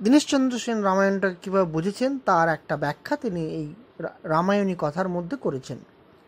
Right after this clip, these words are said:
এখন এই বইটি লেখার পর, দীনেশচন্দ্র সেন এই বইটি লেখার পর এই বইটি একটা ভূমিকা লেখার জন্য তিনি রবীন্দ্রনাথ ঠাকুরকে অনুরোধ করেন।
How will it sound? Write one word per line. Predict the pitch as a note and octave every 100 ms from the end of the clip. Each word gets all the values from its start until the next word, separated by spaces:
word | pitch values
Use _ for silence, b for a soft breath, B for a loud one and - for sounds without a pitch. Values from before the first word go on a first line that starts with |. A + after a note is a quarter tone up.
| _ _ _ - - _ _ b b b b b
এখন | B3+ D#4+
এই | C#4 C#4+
বইটি | A3+ C4+ C#4
লেখার | C#4+ G3 - -
পর, | F#3+ D#3+
দীনেশচন্দ্র | F#3 A3+ - B3 B3 A#3+
সেন | C4
এই | A#3+ G#3+
বইটি | G3 G#3 G#3+
লেখার | F#3 D#3 - A#3+
পর | C#4 D4+ - - _ - _ _ b b b -
এই | B3+
বইটি | G#3 B3+ B3+ E4
একটা | D4+
ভূমিকা | F#3+ F#3+ B3+ C#4+
লেখার | C#4+ C#4 C4
জন্য | C#4+ C#4+ D#4+
তিনি | C#4+ A#3+
রবীন্দ্রনাথ | F3+ G3 G#3 A3 -
ঠাকুরকে | G#3 C4 - C4
অনুরোধ | G3 F#3+ D#3
করেন। | - A#2+ A#2